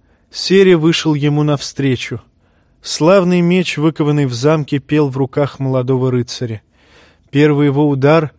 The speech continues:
пришелся низко, и Викторион отвел его топором.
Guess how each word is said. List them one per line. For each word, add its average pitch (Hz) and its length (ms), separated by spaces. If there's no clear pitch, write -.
пришелся 135 720
низко, 147 540
и 131 80
Викторион 143 600
отвел 156 380
его 147 160
топором. 123 600